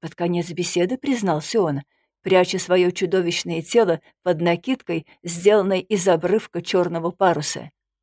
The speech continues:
«Ты рискуешь. Даже те, кто плавает по морям, в его власти. А уж каково тем, кто живет в воде?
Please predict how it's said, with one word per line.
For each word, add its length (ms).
«Ты 220
рискуешь. 1200
Даже 500
те, 640
кто 200
плавает 580
по 120
морям, 600
в 60
его 240
власти. 640
А 160
уж 180
каково 400
тем, 300
кто 180
живет 480
в 100
воде? 560